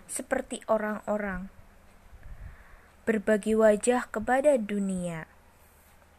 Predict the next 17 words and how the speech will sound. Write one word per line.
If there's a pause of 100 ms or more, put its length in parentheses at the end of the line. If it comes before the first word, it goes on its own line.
(1000)
Meski
terkadang
lupa
bahwa (460)
tidak
semua
harus
dibagi. (880)
Namun, (240)
menanam
usaha
sekuat
diri, (720)
sesekali
aku
ingin
selfie